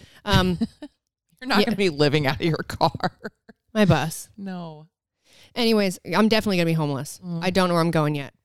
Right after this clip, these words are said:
Speaker 1: but I, you know, and I've, I've, I have a lot of ideas and I just wanna keep trying lots of new things. And what's hard, and it's funny 'cause when I explain, like, what I do for work to some people, they, you know, it's, like,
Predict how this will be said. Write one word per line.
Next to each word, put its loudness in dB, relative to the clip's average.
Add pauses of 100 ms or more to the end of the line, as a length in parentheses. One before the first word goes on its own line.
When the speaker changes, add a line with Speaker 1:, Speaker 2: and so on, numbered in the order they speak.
(120)
Speaker 1:
but 0 (500)
I, 2 (880)
you 2
know, 2
and 2
I've, 0
I've, -8 (140)
I 2
have 2
a 4
lot 4
of 0
ideas 2
and 2
I 0
just -2
wanna -2
keep -10
trying -2
lots -2
of -4
new 0
things. 2
And -2 (1160)
what's -2
hard, 2
and -2
it's -4
funny 0
'cause 0
when 2
I 2
explain, 0
like, -4
what 0
I 2
do -2
for -4
work -10 (440)
to -10
some 0
people, -4
they, -10
you -8
know, -4
it's, -12
like, -20